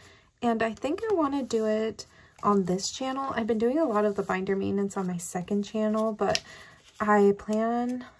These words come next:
on maybe filming later today. I'm feeling a little, like, sick. I don't know. I feel like my throat is kind of <laughs> starting to hurt. I'm scared I'm gonna get sick, so I think I might rest the rest of the day instead of filming.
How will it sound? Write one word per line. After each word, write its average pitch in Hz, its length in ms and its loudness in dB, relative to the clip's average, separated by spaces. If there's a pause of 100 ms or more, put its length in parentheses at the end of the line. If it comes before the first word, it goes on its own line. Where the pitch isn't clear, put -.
on 202 680 4 (580)
maybe 214 480 -2
filming 262 480 -4
later 262 380 -4
today. 233 800 -2
I'm 208 140 2
feeling 359 320 -2
a 302 80 2
little, 202 340 2
like, 180 260 -4
sick. - 640 -10
I 214 100 0
don't 202 180 0
know. 185 300 -2
I 208 80 -4
feel 220 160 -4
like 240 160 -2
my 180 120 -2
throat 185 500 0
is 202 180 -4
kind 202 260 -2
of 208 100 -2
<laughs> - 60 -8
starting 214 380 -2
to 202 120 0
hurt. 196 440 2 (460)
I'm 185 100 -6
scared 190 360 -4
I'm 262 100 -4
gonna 240 180 0
get - 180 -6
sick, - 380 -12
so - 140 -6
I 190 60 2
think 226 200 -4
I 339 80 0
might 226 200 0
rest 180 560 -4 (100)
the 254 100 -4
rest 262 340 -8
of 269 120 -6
the 262 120 -2
day 262 220 0
instead 240 260 0
of 196 160 0
filming. 208 560 2